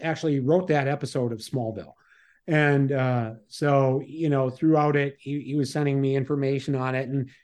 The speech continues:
here's some pictures. Here's what the costume is gonna look like, uh, that the costume designers came up with and everything. I thought it was great. And what I really liked was, you know, Booster turning to the Campbell, or to the camera,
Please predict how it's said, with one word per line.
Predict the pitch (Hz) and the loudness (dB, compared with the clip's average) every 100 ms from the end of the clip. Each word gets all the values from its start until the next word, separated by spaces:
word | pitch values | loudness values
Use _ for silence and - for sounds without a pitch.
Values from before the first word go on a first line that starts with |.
| _ | _
here's | 175 202 | 0 2
some | 196 175 | 2 2
pictures. | 170 170 165 160 | 2 2 2 2
Here's | 170 170 | 0 0
what | 180 | -2
the | 165 | -4
costume | - 165 156 175 160 | -4 -4 0 0 0
is | |
gonna | 143 165 | 0 0
look | 156 151 147 | 2 0 -2
like, | 151 147 143 143 147 | -2 -2 -2 -6 -6
uh, | 139 135 | -4 -2
that | 139 | -4
the | 135 | -4
costume | 139 143 - 147 | -4 -4 -2 -2
designers | 135 143 147 147 | 0 0 0 -2
came | - 147 143 | -2 -2 0
up | 139 | -2
with | 143 151 | -4 -2
and | 143 | -2
everything. | 135 127 151 143 127 - - _ _ _ - | 0 -2 -2 -2 -4 -8 -20 _ _ _ -2
I | 165 | 4
thought | 190 190 | 6 6
it | |
was | 160 | 4
great. | 139 151 147 139 135 | 2 4 4 4 0
And | 127 127 | -4 0
what | 135 | 0
I | |
really | 131 131 165 160 | 2 4 4 4
liked | 139 139 135 _ _ | 4 2 -2 _ _
was, | 139 131 123 120 139 | -6 -4 -2 -4 -6
you | 127 | -2
know, | 120 | -2
Booster | 117 156 160 143 | 2 0 2 -2
turning | 135 156 147 139 | -2 -2 -2 -2
to | 147 | -4
the | 135 | -4
Campbell, | - 143 139 139 131 135 - | -4 -2 -2 0 -2 -4 -2
or | 139 | -2
to | 127 147 | -2 -4
the | |
camera, | 131 151 151 131 | -2 -2 0 -2